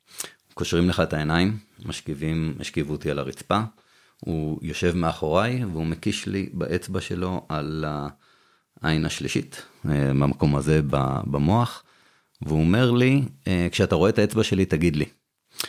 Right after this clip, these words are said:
עכשיו, החוויה ה-, אין סאטלה, אתה שמה לגמרי.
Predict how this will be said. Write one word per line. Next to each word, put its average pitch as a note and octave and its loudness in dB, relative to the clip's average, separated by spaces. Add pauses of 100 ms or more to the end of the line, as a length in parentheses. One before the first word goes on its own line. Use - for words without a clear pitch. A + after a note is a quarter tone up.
(220)
עכשיו, D2+ 0 (460)
החוויה F2 2 (240)
ה-, D#2 2 (640)
אין B2 4
סאטלה, A2 0 (360)
אתה - -2
שמה G2+ 4
לגמרי. D#2+ 2